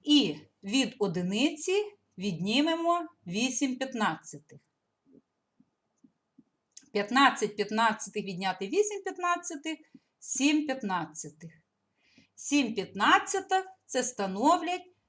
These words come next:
сорок два дерева. Тепер ми знайдемо, скільки дерев становлять решта, тобто груші і сливи разом.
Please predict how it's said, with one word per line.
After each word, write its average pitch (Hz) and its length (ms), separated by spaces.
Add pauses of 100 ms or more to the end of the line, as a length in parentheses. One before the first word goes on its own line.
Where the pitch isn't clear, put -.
(160)
сорок 277 640
два 202 460 (140)
дерева. 151 540 (640)
Тепер 370 360
ми 392 100
знайдемо, 269 960 (680)
скільки 320 800
дерев 226 560 (220)
становлять 294 960
решта, 254 680 (760)
тобто 359 640 (220)
груші 269 520
і 208 120
сливи 226 380
разом. 170 480